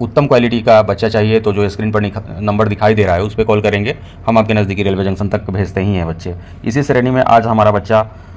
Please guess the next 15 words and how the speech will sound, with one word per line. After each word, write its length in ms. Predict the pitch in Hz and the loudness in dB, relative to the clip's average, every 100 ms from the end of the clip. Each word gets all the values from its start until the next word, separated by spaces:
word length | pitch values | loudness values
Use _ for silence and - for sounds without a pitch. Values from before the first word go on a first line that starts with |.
| - | -12
जय 220 | 101 113 113 | 0 2 2
श्री 220 | 120 113 | 2 -2
सिंह, 320 | 113 113 110 - | 0 -2 -4 0
सासाराम 420 | 104 104 110 107 | 0 4 4 4
बिहार 240 | 104 107 | 2 2
के 100 | 107 | 2
रहने 180 | 101 98 | 0 2
वाले, 240 | 95 92 | 0 0
चीतल 300 | 90 104 113 | -2 -2 0
पाँच 240 | 110 101 98 | 2 2 2
सौ 120 | 107 | 0
बच्चे 200 | 101 101 | 0 -2
मंगवाए 320 | 98 95 90 | -2 0 0
हैं। 260 | 90 90 90 - - | -2 -8 -12 -18 0
अलीपुर 720 | - 117 120 120 120 117 117 | 2 2 2 0 2 2 0